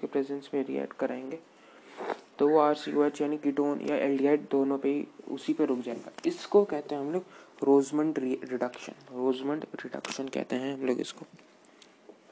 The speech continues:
अब अगला है आरसीओसीएल को एलआईएएलएच फ़ोर से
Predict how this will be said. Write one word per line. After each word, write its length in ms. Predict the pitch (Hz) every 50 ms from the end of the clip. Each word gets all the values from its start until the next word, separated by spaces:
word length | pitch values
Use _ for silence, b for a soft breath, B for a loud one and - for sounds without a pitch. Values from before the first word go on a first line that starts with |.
| - - - - _ - B B B B B B B B B B - -
अब 140 | 156 147 147
अगला 360 | 143 135 127 135 139 147 151 147
है 340 | 139 143 147 147 151 156 - -
आरसीओसीएल 840 | 143 139 139 135 - - - 139 139 139 135 - - 143 135 135 135
को 400 | 135 - - 131 131 131 131 135 -
एलआईएएलएच 840 | 139 131 127 131 131 135 139 143 139 139 135 139 139 139 135 139 -
फ़ोर 280 | - - - 143 139 139
से 220 | - - 143 143